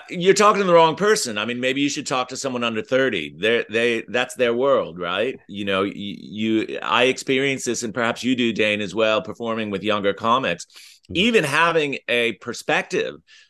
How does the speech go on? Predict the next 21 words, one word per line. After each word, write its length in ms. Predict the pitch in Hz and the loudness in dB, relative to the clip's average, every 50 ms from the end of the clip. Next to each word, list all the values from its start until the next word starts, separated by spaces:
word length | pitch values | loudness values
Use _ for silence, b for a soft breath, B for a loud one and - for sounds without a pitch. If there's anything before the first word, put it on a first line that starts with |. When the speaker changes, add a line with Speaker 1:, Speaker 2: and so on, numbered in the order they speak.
| b _ _ | b _ _
Speaker 1:
uh, 280 | 98 101 101 98 92 - - | 0 0 2 2 0 -2 -4
uh, 60 | - - - - - - - _ - 110 - - | -10 -12 -10 -10 -12 -12 -10 _ -4 -4 -2 -2
having 380 | - 139 147 156 160 147 127 | -2 -2 2 2 2 2 2
a, 240 | 117 107 101 101 - - - | 0 0 0 0 -2 -2 -4
and, 140 | 147 139 - | -4 -2 0
and 140 | 160 160 175 | 0 2 6
not 220 | 190 202 220 208 | 6 6 6 4
even 240 | 185 185 185 165 139 | 2 0 -2 -6 -6
condemning 460 | - 170 156 143 147 151 160 156 147 | -8 -8 -4 4 4 4 4 4 0
an 120 | 143 135 | -4 -4
individual, 760 | 135 135 127 123 113 151 196 196 - - 95 82 67 60 - b b b b b b | -6 -6 -6 -2 0 2 2 2 0 -6 -8 -8 -8 -10 -14 b b b b b b
but 120 | - 123 120 | -2 -2 2
just 280 | - 185 180 - - | 2 2 2 2 -2
saying, 560 | - 175 151 156 160 151 147 147 143 139 139 - | 0 0 2 2 2 2 0 0 0 -4 -6 -8
you 120 | - 135 135 | -6 -4 0
know, 220 | 127 113 110 110 | 0 0 0 0
this 340 | 113 143 151 147 - - - - | 0 0 0 0 -2 -8 -8 -6
is, 520 | 131 135 135 131 127 127 123 117 104 - - _ _ _ _ _ _ _ _ _ _ _ _ _ _ | -4 -2 0 0 0 0 -2 -4 -8 -12 -16 _ _ _ _ _ _ _ _ _ _ _ _ _ _
having 360 | - - 170 196 202 208 180 | -6 -2 0 2 2 2 2
a 60 | 165 - | 2 0
critique 680 | - - 165 - - 185 240 247 185 - - - - | 0 -4 -4 -2 0 0 2 2 0 -2 -8 -16 -18